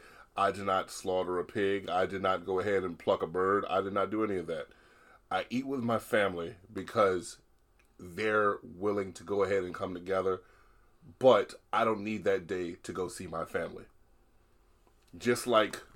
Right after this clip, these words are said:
I hate, I hate, I despise, I abhor Valentine's Day.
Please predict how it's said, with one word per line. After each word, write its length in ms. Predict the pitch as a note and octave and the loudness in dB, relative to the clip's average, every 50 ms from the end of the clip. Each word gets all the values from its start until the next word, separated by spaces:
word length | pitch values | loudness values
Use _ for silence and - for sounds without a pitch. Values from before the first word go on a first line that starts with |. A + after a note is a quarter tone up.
| - - - _ - | -20 -20 -20 _ -2
I 240 | - G#2 G#2 G2 G2 | 2 2 4 2 2
hate, 500 | F#2+ - A#2 A#2 C3 - - - - - - - - - - - - - - - - - | 0 -2 0 0 0 -2 -4 -10 -16 -16 -18 -20 -20 -20 -20 -20 -20 -20 -20 -16 -8 -2
I 340 | F#2 G2+ A2+ A2+ A#2 A2 | 2 4 6 8 6 6
hate, 500 | G2 - A#2 G#2+ F2 D#2+ - - - - - - _ _ _ _ _ _ _ - | 6 4 2 2 2 0 -4 -14 -16 -16 -18 -20 _ _ _ _ _ _ _ -2
I 340 | F#2 G2 G#2+ A2+ A#2 A#2 G#2+ | 2 6 8 8 8 8 6
despise, 1000 | G2+ G2 G2 F2 - - - - - - E3 E3 B2+ G2 F2+ E2+ D#2+ D#2 D#2 - - | 4 0 -2 -2 -2 -6 -12 -2 2 6 6 8 8 6 6 4 0 -2 -6 -8 -6
I 200 | - F#2+ F#2+ G2 | -4 -2 -2 -2
abhor 560 | G#2+ G#2+ G#2 G#2+ A#2 A#2 F#2+ E2+ E2 F2 G2 - _ _ _ _ _ _ _ _ _ - - _ _ - | -2 -4 -4 -2 0 0 2 2 0 -4 -6 -10 _ _ _ _ _ _ _ _ _ -20 -20 _ _ -2
Valentine's 520 | F#2+ F#2 F2+ F2 E2 - F2 E2+ E2 - | 0 0 0 0 -4 -6 -8 -8 -8 -10
Day. 160 | - F2 E2+ | -12 -12 -12